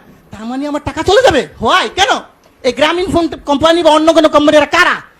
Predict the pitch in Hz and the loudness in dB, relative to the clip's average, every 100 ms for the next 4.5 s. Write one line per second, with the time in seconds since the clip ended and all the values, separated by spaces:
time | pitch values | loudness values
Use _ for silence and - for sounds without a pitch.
0 | _ 240 254 269 277 311 302 277 285 277 | _ -4 -2 -2 -2 -4 -4 -4 -2 -2
1 | 285 302 277 220 254 311 262 - 294 330 | -2 -4 -6 -8 -8 -8 -10 -10 -6 -4
2 | - 339 311 262 185 _ _ - - 302 | -4 -8 -8 -10 -12 _ _ -12 -8 -8
3 | - 302 311 311 277 277 233 302 285 285 | -8 -6 -4 -2 -4 -6 -4 -4 -2 0
4 | 302 302 277 269 | 2 2 0 -2